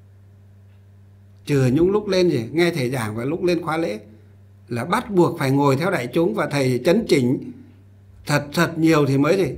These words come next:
im lặng được một chút trong lúc nghe pháp hoặc lúc lên khóa lễ. Xong xuôi, thầy vừa ra khỏi,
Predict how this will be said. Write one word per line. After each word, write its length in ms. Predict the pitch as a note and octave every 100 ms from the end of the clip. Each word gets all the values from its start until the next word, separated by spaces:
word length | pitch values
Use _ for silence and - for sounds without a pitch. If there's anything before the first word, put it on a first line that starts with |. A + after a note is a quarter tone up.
| -
im 220 | F3 F3+
lặng 220 | E3+ A#2
được 80 | A2+
một 120 | A2 G#2+
chút 160 | F3 F3+ - - - - -
trong 180 | - E3
lúc 100 | E3+
nghe 180 | F3 E3
pháp 160 | E3 F3
hoặc 160 | C#3
lúc 160 | A#2+ E3
lên 220 | D3+ C3+
khóa 120 | C#3
lễ. 180 | C#3 - - - - - - - - -
Xong 340 | - E3 E3
xuôi, 400 | D#3+ E3 E3 C#3+ - - - - - - - - - - - - - -
thầy 200 | C#3+ C#3
vừa 240 | D3+ C#3+
ra 180 | F3+ F3+
khỏi, 380 | - A#2+ A#2